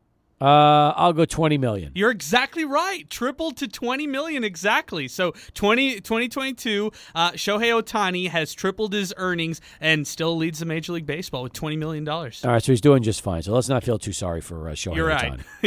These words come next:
Speaker 2: Yeah,
Speaker 1: All right.
Speaker 2: we, we're good. He's good.
Speaker 1: Yeah, I think so too. Uh, bottom of the hour, let's get one last Sports Center update in, then we will come back with our final thirty minutes with you, all here on six hundred E S P N El Paso. Thank you very much.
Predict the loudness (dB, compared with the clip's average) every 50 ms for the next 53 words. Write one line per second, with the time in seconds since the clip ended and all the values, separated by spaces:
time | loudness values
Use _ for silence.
0 | 0 2 0 0 -2 -2 -6 -6 -4 -2 -2 -2 -2 -4 -6 -6 -6 -4 -4 -4
1 | -4 -2 -4 -4 -4 -2 -4 -4 -4 -6 -8 -10 -8 -4 -2 0 0 0 0 -2
2 | -6 -8 -8 -10 -10 -10 -12 -14 -16 -16 -20 _ -20 -16 -6 0 4 4 6 6
3 | 8 10 10 10 10 8 6 6 6 8 10 10 10 10 8 6 6 4 2 2
4 | 2 4 6 6 6 6 6 4 4 2 4 2 2 4 4 4 4 6 6 4
5 | 4 4 4 4 6 6 4 4 4 2 2 2 4 2 4 4 2 0 0 0
6 | 0 4 6 8 8 8 6 4 4 4 4 4 4 2 2 2 2 0 -2 0
7 | 2 2 4 4 4 2 2 2 2 2 0 2 4 4 4 4 4 2 0 _
8 | -20 -20 -18 -2 4 8 8 10 10 8 8 6 6 6 4 4 2 0 0 0
9 | 2 2 2 2 2 2 4 4 4 2 2 2 0 0 2 2 2 0 0 -4
10 | -6 -8 -12 -14 -16 _ _ _ _ _ _ _ _ _ _ _ _ _ _ _
11 | _ _ _ _ _ _ _ _ _ _ _ _ _ _ _ _ _ _ _ _
12 | _ _ _ _ _ _ _ _ 0 4 6 6 6 6 4 2 4 4 4 4
13 | 4 4 4 4 4 2 0 -4 -10 -14